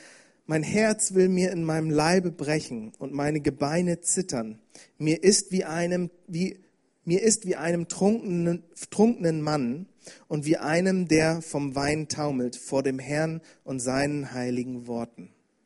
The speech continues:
Also hier kommt offenbar das Phänomen der Trunkenheit in der Gegenwart Gottes vor.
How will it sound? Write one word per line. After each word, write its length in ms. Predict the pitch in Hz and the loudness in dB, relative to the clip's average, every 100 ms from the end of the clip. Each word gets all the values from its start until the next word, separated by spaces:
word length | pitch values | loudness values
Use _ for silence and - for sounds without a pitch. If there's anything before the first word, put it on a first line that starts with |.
| _ _ _ _ _ _ _ | _ _ _ _ _ _ _
Also 160 | 131 117 | -16 -8
hier 120 | 135 | -8
kommt 240 | - 143 - | -8 -12 -4
offenbar 600 | 165 180 190 151 143 143 | -2 -2 -2 -2 -2 -4
das 180 | 135 - | -6 -10
Phänomen 640 | - 143 131 123 143 151 | -6 -6 -4 -4 -2 -4
der 200 | 127 120 | -6 -8
Trunkenheit 960 | - 151 170 202 127 107 101 104 - - _ - _ | -10 -6 -4 -6 -10 -12 -12 -12 -12 -16 _ -20 _
in 100 | 131 | -10
der 120 | 123 | -8
Gegenwart 480 | 113 127 139 127 120 | -4 -4 -4 -6 -8
Gottes 480 | 117 110 110 - - _ _ | -8 -10 -8 -10 -10 _ _
vor. 500 | - - 131 117 101 | -20 -10 -4 -4 -4